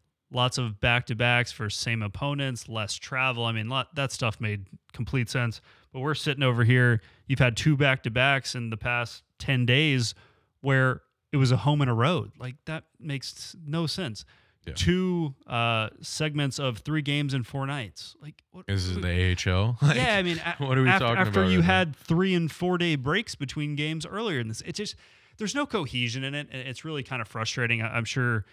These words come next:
Speaker 1: you know, maybe these guys don't focus on it, but at the end of the day, they, they know it's not right too. Uh, and maybe at some point they'll get the scheduling thing, uh, amended to make a little bit more sense. But, uh,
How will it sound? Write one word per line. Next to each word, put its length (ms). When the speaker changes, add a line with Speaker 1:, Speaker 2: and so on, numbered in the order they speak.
Speaker 1:
you 80
know, 140
maybe 200
these 200
guys 280
don't 200
focus 400
on 140
it, 160
but 140
at 100
the 80
end 100
of 60
the 60
day, 440
they, 220
they 140
know 180
it's 180
not 260
right 360
too. 380
Uh, 280
and 260
maybe 280
at 80
some 220
point 300
they'll 120
get 220
the 80
scheduling 640
thing, 420
uh, 300
amended 540
to 140
make 320
a 60
little 300
bit 180
more 240
sense. 440
But, 220
uh, 280